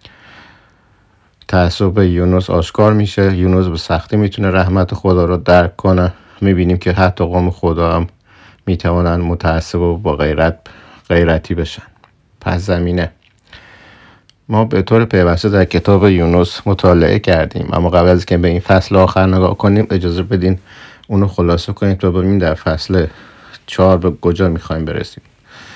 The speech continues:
یونس پسر آمیتا یک پیامبر واقعی بود که در زمان سلطنت یاربعام دوم حدود هفتصد و هشتاد قبل از میلاد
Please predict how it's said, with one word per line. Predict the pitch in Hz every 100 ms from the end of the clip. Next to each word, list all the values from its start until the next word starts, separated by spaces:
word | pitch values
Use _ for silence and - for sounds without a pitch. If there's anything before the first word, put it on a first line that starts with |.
| - - - _ -
یونس | 95 110 123
پسر | - 92 101 107
آمیتا | 82 87 90 87 - 98
یک | 98
پیامبر | - 90 80 80 90
واقعی | 87 78 78 80
بود | 90 92
که |
در | 82 82
زمان | 85 82 87 107
سلطنت | - 90 85 - 82 85
یاربعام | 92 87 80 78 85 85
دوم | 78 78 78 80 90 _
حدود | 87 85 87
هفتصد | 92 82 - 98
و | 95
هشتاد | 87 - 98 101 -
قبل | 90 82
از | 82 80 -
میلاد | 78 82 90